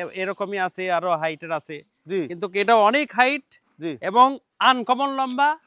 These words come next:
Speaker 1: আনকমন সৌন্দর্য। দেখেন একটা জিনিসের গলকম্বলগুলো দেখেন, সামনের বডি দেখেন।
Speaker 2: জি।
Speaker 1: একে একা ধরে রাখা সম্ভবই না ভাই, দৌড় মারলে, বুঝতে পারছেন?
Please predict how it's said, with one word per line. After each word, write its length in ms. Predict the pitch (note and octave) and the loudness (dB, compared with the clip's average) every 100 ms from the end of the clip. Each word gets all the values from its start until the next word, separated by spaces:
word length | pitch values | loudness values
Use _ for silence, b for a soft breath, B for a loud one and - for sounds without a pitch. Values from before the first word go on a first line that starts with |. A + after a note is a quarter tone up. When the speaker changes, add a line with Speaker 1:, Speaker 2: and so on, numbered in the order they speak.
| _ _ A3 | _ _ -6
Speaker 1:
আনকমন 420 | B3 A3+ A3+ A3+ | -6 -4 -2 -4
সৌন্দর্য। 400 | - G3 E3 C3+ D#3+ | -4 -6 -6 -4 -4
দেখেন 240 | G3+ C4+ | -4 -4
একটা 220 | C4 - A3 | -6 -6 -8
জিনিসের 340 | A3 A3 G3+ - _ _ _ C#3+ | -6 -6 -8 -10 _ _ _ -8
গলকম্বলগুলো 760 | G3 A#3+ A3+ A3 A3 G#3 A3+ | -4 -2 -2 -4 -6 -6 -6
দেখেন, 280 | A#3 A3 A3 A#3 _ _ _ | -6 -6 -10 -12 _ _ _
সামনের 320 | - G3 A3+ | -6 -4 -2
বডি 260 | F#3+ G#3+ A3+ | 0 -2 -2
দেখেন। 280 | A3 G3 G#3+ G#3+ _ D3+ | -6 -6 -10 -14 _ -12
Speaker 2:
জি। 180 | F3 C3+ - _ _ _ - | -8 -8 -12 _ _ _ -12
Speaker 1:
একে 180 | F#3+ A3+ | -6 -2
একা 220 | G#3+ A#3 | 0 0
ধরে 180 | G#3 G#3+ | -2 -2
রাখা 220 | G#3 G3 | -2 -4
সম্ভবই 400 | - G3 F#3 F3+ | -4 -2 -2 -2
না 120 | E3+ D3 | -2 -4
ভাই, 200 | B2 A2+ _ - | -6 -10 _ -12
দৌড় 240 | D3 E3 | -6 -4
মারলে, 240 | D3 A#2+ B2 | -2 -6 -8
বুঝতে 200 | C3 G3 | -8 -6
পারছেন? 280 | F#3 - | -6 -8